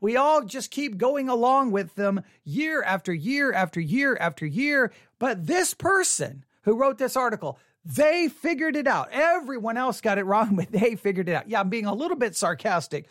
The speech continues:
but that's really what they're kinda, the, the idea that they're putting forth is that, "Hey, uh, all you Christians, you don't actually study your Bible, so you don't really understand these verses, but I do."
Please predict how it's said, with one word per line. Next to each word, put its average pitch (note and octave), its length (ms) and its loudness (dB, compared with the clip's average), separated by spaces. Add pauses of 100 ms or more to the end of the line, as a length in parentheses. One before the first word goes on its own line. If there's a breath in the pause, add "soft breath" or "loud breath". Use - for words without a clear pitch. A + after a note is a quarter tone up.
(200 soft breath)
but A3 80 -2
that's C4+ 220 2
really D#4+ 280 0
what A#3 200 0
they're A3+ 100 0
kinda, G#3+ 300 0
the, E3 260 -2 (160 soft breath)
the G#3+ 160 2
idea A3+ 360 2
that F#3 180 -4
they're F#3+ 100 -2
putting F#3 300 -2
forth F3 420 -2
is D#3 140 -10
that, F3 160 -2
"Hey, G#3 240 0 (260 loud breath)
uh, E3 140 0 (200 loud breath)
all D4 160 4
you C#4 200 2
Christians, G3+ 440 -2
you G#3+ 60 0
don't B3 160 2
actually F3+ 320 -2
study D4+ 320 -2
your E3+ 160 -2
Bible, D3+ 380 -2
so F3+ 160 -2
you A3 100 0
don't C#4 140 2
really G#3 240 2
understand G#3 500 -2
these D3+ 140 -6
verses, C#3 400 -8
but F#3+ 160 -2
I A3+ 260 2
do." A#3 400 -4